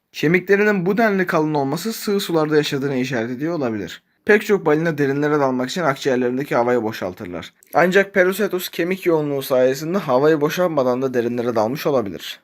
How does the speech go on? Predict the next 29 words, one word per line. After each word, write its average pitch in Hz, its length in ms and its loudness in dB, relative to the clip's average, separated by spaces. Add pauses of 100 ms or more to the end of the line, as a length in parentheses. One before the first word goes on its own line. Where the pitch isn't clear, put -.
(120)
Canlıların 165 420 2
kafatasına 185 580 -2
dair 123 260 4
bir 123 60 -2
örnek 120 340 0
bulunamadığından 131 720 -2
beslenme 135 480 0
tarzı 120 340 2
hakkında 143 340 -2
pek 156 200 -6
fazla 120 240 -4
bir 117 40 -10
şey 175 140 -4
söyleyemiyoruz 120 680 -4
henüz. 76 340 -14 (140)
Yapılan 190 400 4
tasvirler 185 560 2
yakın 180 200 0
akrabalarından 156 680 0
yola 135 220 -2
çıkılarak 127 460 -4
oluşturuldu. 98 540 -10 (920)
Şimdi 104 680 0 (500)
en 226 180 4
önemli 175 360 0
soruya 151 300 0
gelecek 131 400 -2
olursak. - 580 -10 (580)
Perucetus, 135 760 -4